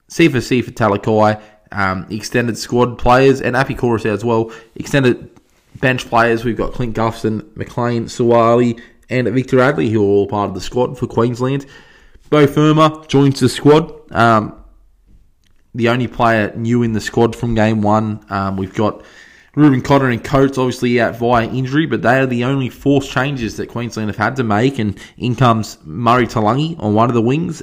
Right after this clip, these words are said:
and making his debut for twenty twenty-two in the Origin Arena. He gets a recall, is Jai Arrow. So,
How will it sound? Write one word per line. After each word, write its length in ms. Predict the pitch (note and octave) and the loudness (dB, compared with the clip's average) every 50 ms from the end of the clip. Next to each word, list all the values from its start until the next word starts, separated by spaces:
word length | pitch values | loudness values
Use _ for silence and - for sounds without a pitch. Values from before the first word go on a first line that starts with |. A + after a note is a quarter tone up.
| - | -8
and 360 | - G2 G#2+ G#2 G#2 G#2 G#2 - - - - - - _ _ _ _ - - _ _ _ _ _ | -4 -2 -2 -2 -2 -4 -8 -12 -20 -20 -20 -20 -20 _ _ _ _ -20 -20 _ _ _ _ _
making 360 | - - C3 C3+ C3+ C#3 B2+ A#2 | 0 2 2 2 2 2 0 2
his 220 | C3+ C3+ A#2+ - | 2 0 0 2
debut 440 | - A#2+ A2+ B2+ B2 A#2 A#2+ C3 A#2+ | 2 2 4 2 2 0 0 -2 -2
for 80 | A2+ | -2
twenty 240 | A2+ - C3 B2+ A#2+ | -4 -4 -4 -4 -2
twenty-two 400 | G#2+ B2 A#2 A2+ G#2+ - C#3+ D3+ | -2 -2 -4 -4 -2 0 0 0
in 60 | D#3+ | 0
the 100 | D3 A#2+ | 0 0
Origin 320 | G#2+ A2 A2 G#2+ G#2 G#2+ G#2 | 2 2 2 2 0 0 -2
Arena. 300 | G2 G2 A2+ C3+ C#3+ C3+ | -2 -2 -2 -2 -4 -2
He 60 | G#2+ | -2
gets 160 | G#2+ G2+ - | -4 -4 -2
a 60 | G#2 | -4
recall, 500 | G2 G2+ A2 C3+ C#3 - A2 G#2+ A#2 A#2+ | -2 -2 -2 -2 -2 -2 -2 -2 0 -2
is 180 | A2 G#2+ - - | -2 -4 -6 -8
Jai 280 | - G#2 G2+ G#2 G#2+ - | -6 -4 -2 -2 -2 -2
Arrow. 380 | - G2 A2+ A2+ G2+ F2 D#2+ - | -2 -2 -2 -2 -2 -2 -4 -6
So, 380 | - - - G2+ F#2+ F#2+ F#2+ | -8 -8 -8 -6 -6 -8 -8